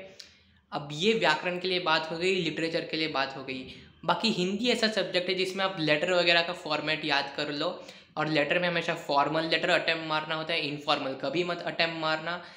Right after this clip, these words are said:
सबसे marks, सबसे ज़्यादा marks आपके अगर कटेंगे तो वो informal letter में ही कटेंगे, formal letter में marks नहीं कटते। आप एक बार उसका format रट के चले जाओ,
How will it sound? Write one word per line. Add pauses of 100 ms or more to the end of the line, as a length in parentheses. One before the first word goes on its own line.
(120)
सबसे (600)
marks, (240)
सबसे
ज़्यादा
marks
आपके
अगर
कटेंगे
तो
वो
informal
letter
में
ही
कटेंगे, (600)
formal
letter
में
marks
नहीं
कटते।
आप
एक
बार (1080)
उसका
format (340)
रट
के
चले
जाओ,